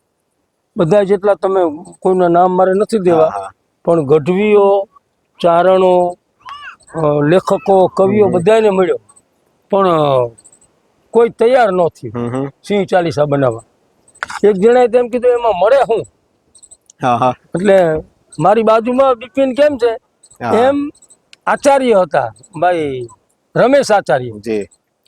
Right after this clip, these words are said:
Speaker 1: સુરેન્દ્રનગરમાં.
Speaker 2: હા.
Speaker 1: રમેશ આચાર્ય મને, "તમે ખોટી જગ્યા ગોતો તો આ બિપ્લાને કહો."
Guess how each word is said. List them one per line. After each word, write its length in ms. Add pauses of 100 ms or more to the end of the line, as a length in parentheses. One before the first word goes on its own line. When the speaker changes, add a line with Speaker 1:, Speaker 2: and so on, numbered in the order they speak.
Speaker 1:
સુરેન્દ્રનગરમાં. 640
Speaker 2:
હા. 220 (240)
Speaker 1:
રમેશ 320
આચાર્ય 400
મને, 200
"તમે 240
ખોટી 300
જગ્યા 320
ગોતો 340 (100)
તો 80
આ 120
બિપ્લાને 500
કહો." 240